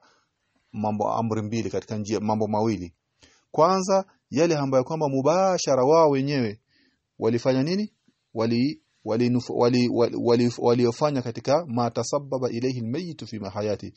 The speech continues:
yale ambayo kwamba maiti mwenyewe ndiye alisababisha katika uhai wake, yani alifanya khairi alipokuwa hai. Ya pili, wathani du'aul muslimina, ya pili ni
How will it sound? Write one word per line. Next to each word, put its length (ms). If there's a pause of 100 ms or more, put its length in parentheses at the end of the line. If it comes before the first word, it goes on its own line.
(320)
yale 200
ambayo 180
kwamba 220
maiti 380
mwenyewe 320
ndiye 100
alisababisha 460
katika 300
uhai 240
wake, 300 (320)
yani 180
alifanya 380
khairi 380
alipokuwa 520
hai. 320 (2750)
Ya 140
pili, 560 (460)
wathani 760
du'aul 600
muslimina, 960
ya 140
pili 320
ni 340